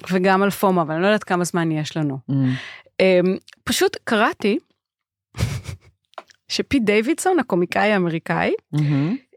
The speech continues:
Speaker 1: אה, התקשרו אליו מאיזה ונטי פייר או משהו, ואמרו לו, "הלו, דוד, זוכר ששנה שעברה קנית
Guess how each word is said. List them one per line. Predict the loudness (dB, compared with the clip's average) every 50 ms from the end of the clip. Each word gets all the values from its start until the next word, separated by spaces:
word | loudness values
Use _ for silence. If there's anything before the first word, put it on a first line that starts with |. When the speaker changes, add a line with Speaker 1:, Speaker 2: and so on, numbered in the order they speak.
| _ -2
Speaker 1:
אה, | 0 0 0 0 -4
התקשרו | -8 -8 -4 -4 -2 2 2 2
אליו | 4 2 2 2
מאיזה | 0 0 0 -2 -4 0
ונטי | 0 2 2 2 0 -2
פייר | -4 -2 0 0 0
או | 0 0
משהו, | 0 -2 -2 -2 -2 -2 -2 -4 -4 -6 -12 -20 -20 -20 -20 _ _ -2
ואמרו | 0 2 2 2 2 2 4
לו, | 4 2 2 2
"הלו, | 2 2 2 2 0
דוד, | 0 0 0 2 2 2 2 0 -2 -4 -6
זוכר | -4 -2 -2 -2 2 2 2 2 2
ששנה | 0 -2 0 0 2 2 2 2 2
שעברה | 2 0 0 0 0 -2
קנית | -2 0 -2 -2 0 0